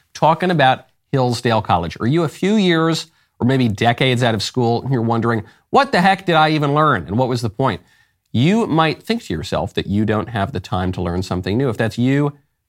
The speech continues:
know this, you're not alone. It's not too late. Since eighteen forty-four, Hillsdale has been providing education in faith, freedom, and character.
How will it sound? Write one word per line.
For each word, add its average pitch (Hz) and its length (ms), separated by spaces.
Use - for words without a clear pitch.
know 113 160
this, 104 240
you're 104 80
not 98 220
alone. 101 260
It's 101 140
not 104 180
too 110 140
late. - 240
Since 101 180
eighteen 131 280
forty-four, 120 420
Hillsdale 139 560
has 113 160
been 98 160
providing 90 360
education 95 520
in 87 80
faith, 135 260
freedom, 107 300
and 87 100
character. 98 560